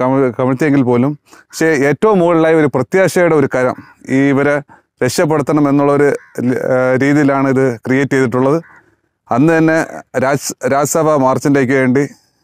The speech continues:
രാജ്ഭവൻ മാർച്ചിലേക്ക് വേണ്ടി നമ്മുടെ തിരുവനന്തപുരം ആർച്ച് ഡയസസ് പറഞ്ഞതിനനുസരിച്ച് ഈ ലോഗോ അവർ ഉപയോഗിച്ച് അതിനുശേഷം ഇങ്ങനെ ഒരു, ആ,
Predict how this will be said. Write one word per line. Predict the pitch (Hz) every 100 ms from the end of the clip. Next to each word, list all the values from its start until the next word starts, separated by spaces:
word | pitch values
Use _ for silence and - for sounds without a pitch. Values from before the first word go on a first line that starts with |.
| - 131
രാജ്ഭവൻ | 135 175 165
മാർച്ചിലേക്ക് | 139 135 147 139 131
വേണ്ടി | 135 135 170 - _ _ _ _ _ _ -
നമ്മുടെ | 127 131 127 120
തിരുവനന്തപുരം | 143 143 143
ആർച്ച് | 135 135 143
ഡയസസ് | 139 135 147 147 139 - 123
പറഞ്ഞതിനനുസരിച്ച് | 131 143 139 135 - 135 131 143 - _ _ _ 139
ഈ |
ലോഗോ | 135 139 135 135
അവർ | 131 131
ഉപയോഗിച്ച് | 120 139 135 170 175 - - -
അതിനുശേഷം | 131 143 135 160 165 _ _ - _ _ _ -
ഇങ്ങനെ | 143
ഒരു, | 151 160 160 143
ആ, | -